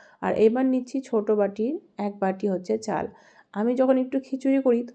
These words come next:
পরিমাণে একটু বেশি হয়ে যায়। খিচুড়ি খেতে আমার এতটাই ভালো লাগে। কে কে খিচুড়ি খেতে ভালোবাসো, অবশ্যই কিন্তু কমেন্টে জানিও। যে যেরকম, মানে, যার ঘরে যে চালের ভাত হয়, তো সেই চালটাই নেবে এক বাটি মতো। আর ঘরে যা যা ডাল আছে মোটামুটি,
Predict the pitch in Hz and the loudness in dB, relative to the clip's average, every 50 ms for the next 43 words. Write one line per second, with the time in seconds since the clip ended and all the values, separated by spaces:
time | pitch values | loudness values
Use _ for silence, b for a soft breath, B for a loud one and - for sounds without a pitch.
0 | _ - 185 180 180 180 175 180 180 190 190 226 214 196 180 180 - - 202 196 | _ 0 2 2 2 2 0 0 -2 -2 -2 -2 0 0 0 -2 -2 0 0 2
1 | 202 175 165 156 170 165 160 151 b b b b b b b b _ - 220 202 | 4 4 2 2 0 -2 -6 -8 b b b b b b b b _ -2 -2 -2
2 | 202 240 240 262 254 269 262 262 254 254 262 254 - - 185 - 202 196 196 196 | 0 0 -2 0 2 2 0 2 0 0 -2 -2 -2 -4 -2 -2 -4 -2 2 4
3 | 208 240 226 196 - - 64 - - - - - _ 220 214 - - 233 - - | 4 4 6 4 4 2 2 0 -2 -4 -6 -2 _ -2 0 0 -2 -4 -2 -2
4 | - 196 196 240 254 269 269 285 269 277 269 254 240 233 220 202 180 185 190 190 | -2 0 0 0 -2 0 0 2 2 2 2 2 2 2 4 2 2 0 -2 -2
5 | - - 175 185 185 - 226 220 226 214 226 233 240 202 170 170 165 170 170 165 | 0 0 0 -2 0 -2 -2 -2 0 -2 -2 -2 -2 -2 -2 -2 -2 -2 -4 -2
6 | 175 170 165 170 170 - - _ b b b b b b b b b b - 208 | -2 -2 -2 -2 -4 -8 -14 _ b b b b b b b b b b -6 -2
7 | 208 240 262 262 262 254 254 254 254 - 247 240 220 214 220 220 220 208 202 208 | 2 2 4 4 6 4 4 4 0 -2 0 2 2 4 4 4 4 4 4 2
8 | 208 208 233 226 214 214 226 233 233 233 226 208 214 214 226 214 - 196 196 190 | 4 4 4 4 4 4 2 2 2 2 2 2 2 2 2 0 -2 -6 -6 -4
9 | - - 180 - 339 - b b b b b b - 214 214 - - 220 220 220 | -2 -2 -2 -2 -2 -6 b b b b b b -4 -4 -2 4 4 6 6 6
10 | 226 208 190 190 196 208 208 208 190 190 196 190 185 190 196 196 196 208 196 180 | 4 2 0 2 2 2 4 4 2 2 2 0 0 0 0 0 0 0 0 -2
11 | 175 175 - - - - 196 214 220 214 - - 185 220 277 269 240 202 180 190 | -2 -2 -2 -4 -2 -2 -2 -2 -2 -2 -2 0 2 2 2 2 2 2 2 2
12 | 220 233 240 233 196 185 190 208 208 - 233 - 214 208 190 175 170 202 190 190 | 0 0 0 2 2 2 4 4 4 4 4 2 2 2 2 2 2 2 2 2
13 | 185 180 185 160 175 | 0 0 -2 -6 -8